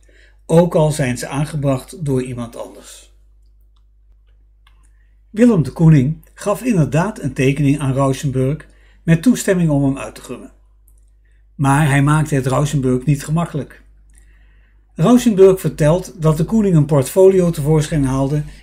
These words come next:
en door de inhoud begon te bladeren. En net toen hij er eentje leek te kiezen, wachtte hij even.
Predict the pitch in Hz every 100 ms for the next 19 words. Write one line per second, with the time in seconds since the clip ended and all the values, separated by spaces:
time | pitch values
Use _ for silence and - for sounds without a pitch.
0 | - 226 190 156 127 139 143 131 131 151
1 | 127 127 123 117 110 113 120 _ _ _
2 | _ _ - - - 147 170 226 - -
3 | 196 160 143 151 147 - 202 196 170 143
4 | 143 131 202 - 240 220 247 - 220 -
5 | 139 120 120 113 -